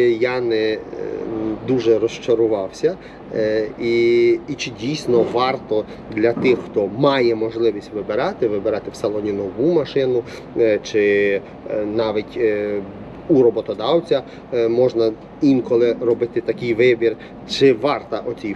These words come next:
функції приділяти надзвичайно великі уваги і за неї чіплятися. Значить, основне, що я вам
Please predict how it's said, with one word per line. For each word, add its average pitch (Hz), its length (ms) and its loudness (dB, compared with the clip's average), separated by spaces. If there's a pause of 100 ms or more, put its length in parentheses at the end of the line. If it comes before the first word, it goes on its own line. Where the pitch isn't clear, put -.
функції 147 440 0 (320)
приділяти 110 580 0
надзвичайно 110 680 0
великі 98 600 -4 (260)
уваги 110 520 0 (100)
і 110 200 -2 (140)
за 110 160 -4
неї 107 260 0 (180)
чіплятися. - 600 -6 (680)
Значить, 180 280 4
основне, 247 520 6
що - 160 4
я 214 120 6
вам 208 160 4